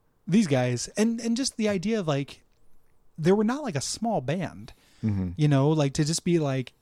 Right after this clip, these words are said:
Speaker 1: there's a, that throwing, throwing rocks. They're just
Speaker 2: Yeah.
Speaker 1: like, "I don't like the slightly bigger, slightly bigger band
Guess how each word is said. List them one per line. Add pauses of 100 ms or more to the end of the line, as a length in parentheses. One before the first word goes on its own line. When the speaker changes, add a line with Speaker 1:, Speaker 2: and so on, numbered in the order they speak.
(120)
Speaker 1:
there's
a,
that
throwing, (220)
throwing
rocks.
They're
just
Speaker 2:
Yeah.
Speaker 1:
like,
"I
don't
like
the
slightly
bigger, (540)
slightly
bigger
band